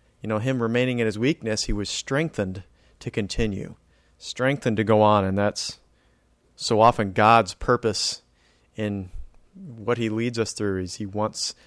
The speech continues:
to strengthen us and enable us to continue in him. And so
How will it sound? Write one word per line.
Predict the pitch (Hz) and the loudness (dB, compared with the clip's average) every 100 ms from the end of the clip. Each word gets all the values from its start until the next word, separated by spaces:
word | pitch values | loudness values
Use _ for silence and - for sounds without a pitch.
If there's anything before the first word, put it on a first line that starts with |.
| _ | _
to | - | -12
strengthen | - - 123 127 110 | -10 -4 -4 -4 -4
us | 101 - | -4 -4
and | 98 | -4
enable | 98 117 117 | -2 0 0
us | 104 - | -2 -4
to | - | -8
continue | 95 92 113 113 107 98 90 _ _ _ _ _ | -8 -4 -2 0 0 -2 -4 _ _ _ _ _
in | - 120 | -2 -2
him. | 123 107 95 90 | 0 0 0 -2
And | 90 87 _ _ _ | -4 -6 _ _ _
so | - 131 120 113 | 0 6 8 6